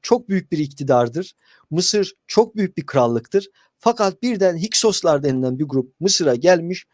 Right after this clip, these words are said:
Mısır'ı yıkmış. Hatta bunlar kral olmuşlardır. Yani bunun gibi çok fazla hadise vardır. Siz istediğiniz kadar plan yapın ama o planlar birden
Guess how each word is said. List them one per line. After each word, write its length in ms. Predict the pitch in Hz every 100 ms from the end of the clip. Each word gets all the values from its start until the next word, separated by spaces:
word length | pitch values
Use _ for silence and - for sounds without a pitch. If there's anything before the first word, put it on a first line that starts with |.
| _ -
Mısır'ı 320 | 202 - 170
yıkmış. 500 | 147 185 190 190 - _ -
Hatta 440 | 220 240 196 156
bunlar 320 | 202 196 110
kral 240 | - 170 175
olmuşlardır. 640 | 123 104 - 104 98 _ _ - - _
Yani 260 | 226 226 139
bunun 260 | 170 294 302
gibi 260 | 196 151
çok 280 | - 359 370
fazla 340 | 214 170 202 165
hadise 360 | 156 147 175
vardır. 440 | 147 104 101 - - _ -
Siz 200 | - 330
istediğiniz 460 | 247 - 233 262 269
kadar 300 | 208 220 214
plan 220 | - 196
yapın 400 | 208 147 143 180 - _ _ _ -
ama 280 | 196 180 - _ 240
o 140 | 233
planlar 580 | 190 160 131 151 185 - 160
birden 540 | 240 196 135 127